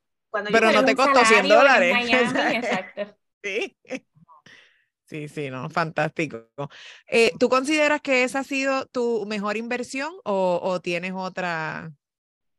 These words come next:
Speaker 1: Sí, yo creo que esa ha sido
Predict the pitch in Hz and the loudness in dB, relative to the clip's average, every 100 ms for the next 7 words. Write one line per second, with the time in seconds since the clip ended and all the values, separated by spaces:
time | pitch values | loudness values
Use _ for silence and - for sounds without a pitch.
0 | _ _ _ _ _ _ _ _ _ _ | _ _ _ _ _ _ _ _ _ _
1 | _ - - 415 - 277 294 311 277 240 | _ -20 -8 -6 -6 -8 -8 -10 -10 -10
2 | 226 214 214 185 180 160 156 156 | -10 -12 -12 -8 -6 -8 -12 -18